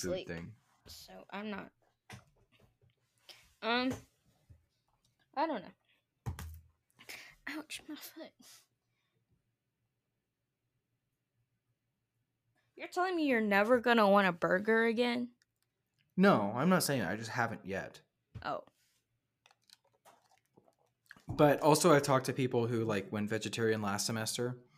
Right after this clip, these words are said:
Speaker 2: and, like, they went home and their mom made, like, actual, like, you know, like, m-, food, and she felt sick after eating.
Speaker 1: Yeah.
Speaker 2: Eating red meat again.
Speaker 1: Well, you
Speaker 2: So,
Speaker 1: did,
Speaker 2: like,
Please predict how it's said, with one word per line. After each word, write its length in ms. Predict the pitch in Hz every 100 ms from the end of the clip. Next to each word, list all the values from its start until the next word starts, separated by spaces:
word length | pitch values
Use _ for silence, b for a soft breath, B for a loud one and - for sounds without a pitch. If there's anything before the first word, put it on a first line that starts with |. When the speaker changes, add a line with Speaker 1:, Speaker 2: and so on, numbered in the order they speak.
| B B B B _
Speaker 2:
and, 180 | 127 127
like, 160 | 113 113
they 100 | 120
went 200 | 123 110
home 320 | 110 107 107
and 260 | 104 104 - -
their 220 | 110 104
mom 460 | 101 - 98 95 98
made, 180 | 101 101
like, 180 | 95 95
actual, 340 | 98 - 92
like, 160 | 87 - _
you 80 | 87
know, 100 | 85
like, 180 | 78 - _ _ _ _
m-, 180 | 98 98
food, 320 | - 101 98
and 140 | 95 95
she 160 | -
felt 240 | 90 92 -
sick 360 | - 76 - -
after 300 | 71 - 71
eating. 340 | 82 80 80 104 _ _ _ _ _ _ -
Speaker 1:
Yeah. 260 | 196 - - - _ -
Speaker 2:
Eating 300 | 104 95 90
red 220 | 87 82
meat 180 | 80 78
again. 340 | 80 82 107 107 _ _
Speaker 1:
Well, 140 | - 196
you 160 | 202
Speaker 2:
So, 60 | 240
Speaker 1:
did, 40 |
Speaker 2:
like, 220 | 185 -